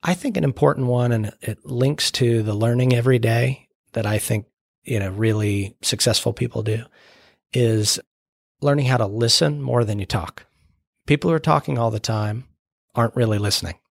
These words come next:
And so I think that's, yeah, you need to do both, of course, to communicate. But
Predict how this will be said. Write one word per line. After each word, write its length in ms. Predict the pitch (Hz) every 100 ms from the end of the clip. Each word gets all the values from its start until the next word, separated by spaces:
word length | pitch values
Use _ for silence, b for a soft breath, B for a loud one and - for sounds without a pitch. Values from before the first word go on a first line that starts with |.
| _ 117
And 160 | 110
so 180 | - 117
I 80 | 110
think 200 | 143 -
that's, 420 | 120 110 - - - _
yeah, 160 | 302 339
you 180 | 151 107
need 160 | 107
to 40 | 95
do 120 | 92
both, 360 | - 90 90 -
of 80 |
course, 240 | - 90 -
to 100 | 95
communicate. 520 | - 85 90 - 95 -
But 300 | 113 80